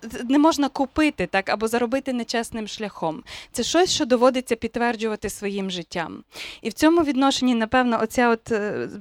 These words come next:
складне питання про літературу і життя, воно набуває отої глибини і густини, що…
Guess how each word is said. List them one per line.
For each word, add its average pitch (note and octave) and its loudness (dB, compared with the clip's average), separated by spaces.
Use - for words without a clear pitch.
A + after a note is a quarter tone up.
складне A3+ 2
питання A#3+ 0
про G#3+ -4
літературу A3 -2
і G#3+ -4
життя, C4 -2
воно A#3+ 0
набуває B3 2
отої A#3+ 0
глибини A3+ -2
і A#3 -2
густини, G#3+ -4
що… A3+ 4